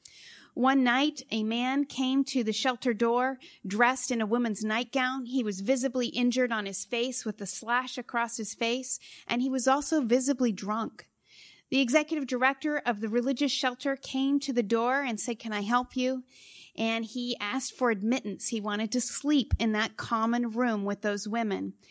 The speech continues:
And he also was known by those women to have a violent reputation on the street. In fact, he had just been kicked out of a nearby shelter for violent behavior.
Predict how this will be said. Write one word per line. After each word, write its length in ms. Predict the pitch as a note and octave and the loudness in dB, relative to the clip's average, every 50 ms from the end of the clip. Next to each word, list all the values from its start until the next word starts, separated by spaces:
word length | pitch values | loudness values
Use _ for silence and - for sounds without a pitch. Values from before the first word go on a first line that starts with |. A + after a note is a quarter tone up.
| - - - | -20 -12 -4
And 140 | - - C4 | -2 0 0
he 80 | C4+ C#4 | 2 2
also 420 | D4 F4 F4+ - - D4+ C4 B3+ | 2 2 2 2 2 2 2 2
was 200 | B3+ C4 A#3+ A3+ | 2 2 4 4
known 380 | B3 B3+ C#4+ D#4 E4 E4 D#4 C#4 | 6 6 6 6 6 8 6 6
by 140 | A#3 A3 A3 | 6 4 2
those 240 | A3 G#3+ G#3 - | 2 0 -2 -2
women 260 | G3+ G3+ F#3+ F#3+ G3 G3+ | -2 -2 -2 -4 -4 -6
to 100 | - A3+ | -6 -6
have 220 | G#3+ A3+ A#3 A3 | -6 -6 -4 -2
a 80 | A3 A3+ | -2 -2
violent 520 | G3+ G#3 A3 G#3 A#3+ B3 B3+ C4 A#3+ - | 0 0 0 0 2 0 0 -2 -2 -2
reputation 680 | - A3+ G#3+ - A#3 A3+ - - G#3 G#3 - - G#3+ G#3 | -2 -4 -2 -2 -4 -4 -2 -2 -2 -2 -2 -2 -4 -4
on 120 | - G#3 G3+ | -2 -2 -2
the 80 | G3+ | -2
street. 460 | F#3+ - - - A#3 A3 G3 - - - _ _ - - - - - | -2 -4 -2 0 0 0 0 0 -4 -10 _ _ -20 -20 -20 -10 -4
In 140 | - B3 A#3+ | -2 0 2
fact, 320 | - C4 B3 B3 B3 - | 4 4 4 4 2 0
he 120 | - C#4 C#4 | -2 -2 0
had 120 | C4+ G#3+ | 0 0
just 200 | A#3+ B3+ A#3+ - | -2 -4 -4 -4
been 160 | - B3 A#3+ | -4 -4 -6
kicked 340 | - - - B3+ B3 _ - | -4 -4 -4 -6 -6 _ -4
out 320 | B3 A#3 B3+ B3 G#3 F#3+ - | 0 2 2 2 2 0 -2
of 120 | A3 G3+ | -2 -2
a 60 | G#3 | -2
nearby 520 | G3+ G#3 G#3+ G#3 G3+ F3+ G3+ G#3 A3 B3+ C4 | 0 0 0 -2 -2 -2 -2 0 0 0 0
shelter 560 | - - - F3 E3+ - - F#3 E3+ - - _ - - - - _ | -2 -2 -4 -4 -4 -4 -6 -6 -6 -6 -8 _ -20 -20 -20 -20 _
for 220 | - A3 A3+ A3 | -2 0 0 2
violent 460 | G3 G#3 G3+ G#3 G#3 G#3 G#3 G#3+ G#3+ | 2 2 4 4 4 2 0 -4 -6
behavior. 640 | - G#3 F#3+ F#3+ G3+ G3+ G3+ F#3+ G3+ F#3+ F3 F3+ F#3 | -6 -8 -6 -6 -6 -6 -6 -6 -6 -6 -6 -6 -8